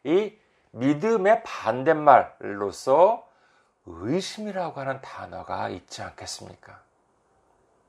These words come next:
그러고 보면은요, 참 성경은 놀랍습니다. 이천 년 전에 적힌 책인데도 정확하게 의미를 전달하고 있으니 참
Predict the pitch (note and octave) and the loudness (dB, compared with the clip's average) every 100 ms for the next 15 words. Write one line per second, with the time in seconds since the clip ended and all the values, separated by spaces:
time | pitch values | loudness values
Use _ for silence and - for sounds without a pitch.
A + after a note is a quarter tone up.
0 | _ - - _ - - - - A#2+ D#3 | _ -20 -20 _ -20 -20 -12 4 4 6
1 | D#3+ D#3+ E3 D#3 - - - - F#3 - | 2 0 0 -2 -2 -12 -14 -8 -8 6
2 | F3+ F3+ F3 E3+ E3+ F3 E3+ B2+ C3+ D3+ | 6 8 2 2 0 -2 -2 0 2 0
3 | - D3 D3+ D3 C#3+ - - A#2+ D#3+ F#3+ | -4 -10 -6 -6 -6 -14 -10 -4 -4 -4
4 | - - B3+ C4 B3 B3 A#3+ F3 - _ | -6 -6 0 0 4 4 4 0 -8 _
5 | _ - B2+ - - C#3+ - - D3 D#3 | _ -8 -6 -6 -6 -6 -8 -10 -8 -4
6 | C#3+ C3+ C3 - - - B2+ E3+ A3 - | 0 0 -2 -8 -12 -8 -8 -8 -12 -8
7 | - A3+ A#3 A#3+ - A#2+ D3+ E3 D#3 D#3 | -2 0 0 0 0 2 2 0 -4 -4
8 | D#3 - A#2 C3 B2+ A#2+ A#2+ A2+ A#2+ A2+ | -4 -8 -4 0 2 0 -2 -6 -10 -14
9 | - - - A3 | -16 -16 -16 -16